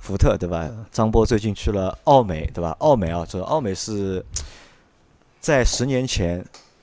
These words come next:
Speaker 1: 或者是十五年前，就我刚刚工作的那段时间里面，就是如果哪个小伙伴能够进奥美，
Speaker 2: 哦。
Speaker 1: 对吧？这是一件非常神圣的事情。
Speaker 2: 对，其实对于，就当年对于好多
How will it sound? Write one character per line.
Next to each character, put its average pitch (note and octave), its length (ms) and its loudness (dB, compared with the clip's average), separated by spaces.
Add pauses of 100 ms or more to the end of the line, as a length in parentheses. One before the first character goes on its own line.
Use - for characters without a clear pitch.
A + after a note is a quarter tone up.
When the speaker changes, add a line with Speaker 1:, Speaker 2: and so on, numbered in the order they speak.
(880)
Speaker 1:
或 - 160 4
者 C#3 100 2
是 G#2+ 480 0
十 C3 220 2
五 D3 100 0
年 F#2 220 -2
前， F#2 180 -4
就 G2 140 -2
我 F#2 180 2
刚 D3 220 0
刚 F3+ 260 2 (220)
工 G#3 200 2
作 G#3 160 2
的 C3 80 2
那 F#2+ 160 -2
段 E2+ 160 -6
时 - 160 -12
间 F2+ 160 -8
里 E2+ 60 -10
面， E2+ 200 -16 (140)
就 F#2+ 60 -16
是 E2+ 360 -8 (520)
如 A#2+ 160 2
果 A#2 240 4
哪 G2 200 0
个 C3 120 0
小 A2 160 0
伙 F#2+ 120 0
伴 G2 200 -2
能 F#2 120 -4
够 G#2 160 -2
进 G2+ 260 -4
奥 C3 220 0
美， D#2 300 -8 (560)
Speaker 2:
哦。 G#2+ 120 -16
Speaker 1:
对 F#2+ 100 -4
吧？ F2+ 80 -2
这 C3+ 100 0
是 A#2+ 160 -2
一 G#2 40 0
件 G#2 180 -2
非 C3+ 180 0
常 G2+ 320 -2 (840)
神 F2+ 360 4
圣 F3 240 2
的 F#2+ 120 -2
事 - 180 -6
情。 - 240 -10
Speaker 2:
对， A#2 240 -2
其 - 240 -8
实 F#3+ 140 -2
对 F#3+ 180 4
于， F3+ 400 2
就 E3 140 -2
当 F#3 240 2
年 D#3 160 2
对 D#3 100 0
于 D3+ 80 2
好 B2 240 -4
多 D#3 380 2